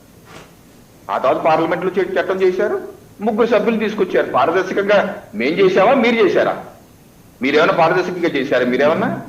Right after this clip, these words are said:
ఈరోజు Chief Justice of India వాళ్ళ కొలీజియం వ్యవస్థలో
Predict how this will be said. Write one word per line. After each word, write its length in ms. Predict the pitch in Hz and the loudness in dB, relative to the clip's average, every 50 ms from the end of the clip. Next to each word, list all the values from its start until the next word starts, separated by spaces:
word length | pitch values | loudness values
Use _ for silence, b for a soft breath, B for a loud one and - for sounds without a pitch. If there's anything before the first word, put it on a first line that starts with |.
| - - - - - - - - - - - - - - - - - - - - - - - - - - - | -16 -18 -18 -20 -20 -20 -20 -20 -20 -20 -20 -20 -20 -20 -20 -20 -20 -20 -20 -20 -20 -20 -20 -20 -18 -10 -4
ఈరోజు 280 | 127 151 196 202 202 208 202 202 196 190 190 185 180 - - - - | -2 0 2 2 2 4 4 4 4 4 4 4 2 0 -4 -8 -8
Chief 160 | - 190 190 175 190 | -6 -6 -4 0 0
Justice 300 | 180 180 185 190 175 196 185 | 0 0 -2 -4 0 0 0
of 60 | 180 175 170 | 0 0 -2
India 200 | 175 175 175 151 143 147 160 180 170 | 0 2 2 4 4 4 4 4 4
వాళ్ళ 160 | 151 151 147 | 2 2 0
కొలీజియం 420 | 151 160 160 180 190 175 196 185 180 | 0 0 2 2 2 2 0 0 2
వ్యవస్థలో 760 | 175 165 170 170 - 185 160 135 131 143 165 185 - - - | 2 2 2 2 0 0 0 2 2 2 2 0 0 -4 -10